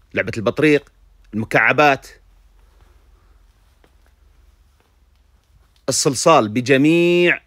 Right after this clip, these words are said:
أنواعه إن شاء الله متوفر. هذه هنا التعليقات الكبيرة وتكملة للسكوشي، وهنا تكملة بعد للسكوشي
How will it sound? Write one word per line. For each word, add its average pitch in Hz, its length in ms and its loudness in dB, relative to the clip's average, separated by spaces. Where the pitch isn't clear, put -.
أنواعه 139 380 0
إن 104 60 -6
شاء 123 140 -8
الله 113 120 -2
متوفر. 180 560 -2
هذه 127 180 -6
هنا 120 100 -2
التعليقات 139 600 -2
الكبيرة 170 540 0
وتكملة 87 680 -6
للسكوشي، 208 760 0
وهنا 110 220 -4
تكملة 101 420 -6
بعد 87 320 -6
للسكوشي 151 680 -2